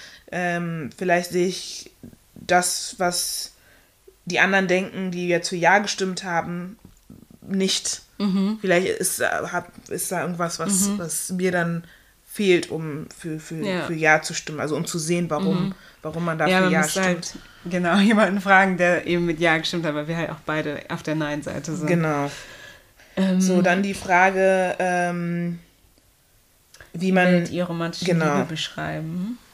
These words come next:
Speaker 1: Ähm, schwerelos und Seelenfrieden, dann Vertrautheit und endlich ankommen.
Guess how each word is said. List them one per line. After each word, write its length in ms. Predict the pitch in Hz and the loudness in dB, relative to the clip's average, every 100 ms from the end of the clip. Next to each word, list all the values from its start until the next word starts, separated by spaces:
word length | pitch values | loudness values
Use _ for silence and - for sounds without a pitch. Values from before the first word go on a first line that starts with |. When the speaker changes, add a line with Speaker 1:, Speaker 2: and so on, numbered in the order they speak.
| _ - - - - - | _ -12 -12 -18 -20 -10
Speaker 1:
Ähm, 720 | - 160 160 156 160 160 160 156 | -2 2 4 4 2 -2 -4 -4
schwerelos 840 | - 233 240 220 202 202 202 165 | 0 4 4 4 2 2 0 -2
und 120 | 175 | -4
Seelenfrieden, 1080 | 170 208 220 196 - 196 196 185 185 180 170 | -2 0 0 -2 -8 -6 -4 -4 -2 -4 -4
dann 440 | - 165 170 170 | -4 -4 -4 -6
Vertrautheit 920 | 170 170 - 180 175 180 - 170 170 170 | -8 -8 -8 -2 -2 -2 -2 -2 -2 -4
und 120 | 156 | -8
endlich 360 | 151 160 165 - | -8 -10 0 4
ankommen. 720 | 220 214 - 190 185 180 | 4 2 -2 -2 -2 -2